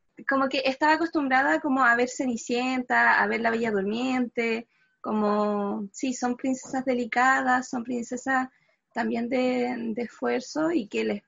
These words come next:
es como que Cenicienta y Be-, La Bella Durmiente también se quedan encerradas, pero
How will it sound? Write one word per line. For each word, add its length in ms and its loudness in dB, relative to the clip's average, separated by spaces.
es 100 -8
como 240 -4
que 380 0
Cenicienta 840 -2
y 200 -2
Be-, 220 0
La 160 4
Bella 200 2
Durmiente 340 0
también 240 -2
se 140 -4
quedan 160 -2
encerradas, 540 2
pero 260 0